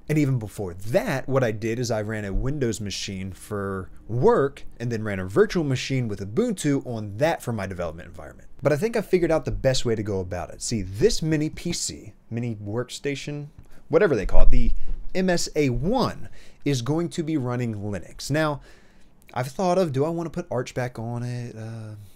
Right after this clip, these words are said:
custom rice, whatever. Do I wanna put Ubuntu on it? It's very simple.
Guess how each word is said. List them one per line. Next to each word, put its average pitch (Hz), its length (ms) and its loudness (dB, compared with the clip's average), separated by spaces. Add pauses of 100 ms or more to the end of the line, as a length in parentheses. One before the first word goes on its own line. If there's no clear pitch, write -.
(120)
custom 117 420 -10
rice, 113 480 -10
whatever. 107 360 -6
Do 147 120 2
I - 20 -2
wanna 170 160 -4
put 160 160 -8
Ubuntu 120 480 -6
on 117 300 -8
it? 120 140 -6
It's 113 160 -12
very 117 260 -8
simple. 110 640 -8